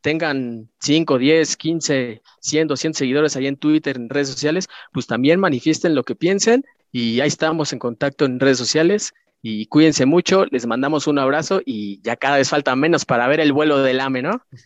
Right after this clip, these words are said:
Speaker 1: La próxima semana
Speaker 2: Se vienen
Speaker 1: y
Speaker 2: cosas
Speaker 1: por ahí se
Speaker 2: chingonas la
Speaker 1: vienen,
Speaker 2: próxima semana.
Speaker 1: sí, sí, sí, se vienen algunos podcasts también de esta misma calidad previo al inicio del torneo que ya estamos impacientes de que empiece. Muchísimas gracias por su apoyo, en verdad, y hasta la próxima.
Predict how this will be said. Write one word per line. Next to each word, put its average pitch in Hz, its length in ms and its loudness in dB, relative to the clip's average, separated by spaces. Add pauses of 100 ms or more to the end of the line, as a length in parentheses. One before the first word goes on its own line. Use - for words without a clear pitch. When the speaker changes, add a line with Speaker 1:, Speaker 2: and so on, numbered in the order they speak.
Speaker 1:
La 113 140 0
próxima 139 420 -2
semana 160 440 0
Speaker 2:
Se 220 40 -2
vienen 123 240 2
Speaker 1:
y 120 40 -2
Speaker 2:
cosas 127 200 -2
Speaker 1:
por - 140 -2
ahí 139 100 4
se 113 140 -2
Speaker 2:
chingonas 135 140 4
la 143 40 2
Speaker 1:
vienen, 143 220 0
Speaker 2:
próxima 110 140 -12
semana. 107 300 -16
Speaker 1:
sí, 143 220 -2
sí, 135 140 -2
sí, 147 240 -2
se 131 120 -2
vienen 143 200 0
algunos 135 340 -4
podcasts 139 340 -4
también 131 380 -4
de 127 100 0
esta 135 200 -2
misma 135 320 -2
calidad 131 420 0 (240)
previo 120 380 0
al 117 160 -2
inicio 123 340 -2
del 110 100 -2
torneo 120 360 -4
que 101 260 -10
ya 110 80 -4
estamos 113 360 -6
impacientes 107 760 -8
de 117 80 0
que - 100 -10
empiece. 104 340 -4 (380)
Muchísimas 127 640 4
gracias 135 240 6
por 120 180 4
su 127 80 4
apoyo, 135 260 6
en 123 60 2
verdad, 135 440 4
y 156 280 8
hasta 147 500 4
la 143 120 4
próxima. 117 500 -2